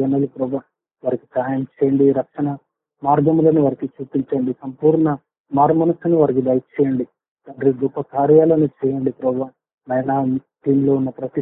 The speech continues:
సభ్యుల గురించి ప్రార్థిస్తుంటున్నాం తండ్రి ప్రభా. నాయన, ప్రతి ఒక్కరు నాయన ప్రసవ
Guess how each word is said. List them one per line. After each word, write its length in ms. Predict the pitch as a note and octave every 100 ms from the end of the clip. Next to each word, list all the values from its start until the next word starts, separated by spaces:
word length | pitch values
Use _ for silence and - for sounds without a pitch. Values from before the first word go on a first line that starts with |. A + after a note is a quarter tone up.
| -
సభ్యుల 280 | C3 D3+ D#3
గురించి 280 | D#3+ D#3 D3+
ప్రార్థిస్తుంటున్నాం 880 | C#3 C3 C3 C3 - C#3+ C3+ C3+ C3+ _ _ _ _
తండ్రి 240 | C3+ B2+ B2+
ప్రభా. 300 | C3+ C3 C#3 C#3+ - _ - B3+ A3+ F#3 E3+
నాయన, 200 | C#3 C#3
ప్రతి 360 | C#3+ C#3 C3+ D3 C#3+
ఒక్కరు 280 | C#3 D#3+ D3 - _ _ _ _
నాయన 240 | C#3 C#3 C#3+ C3+ - _ _ _ _ _ _ _ _ -
ప్రసవ 420 | C#3 - D3+ D3+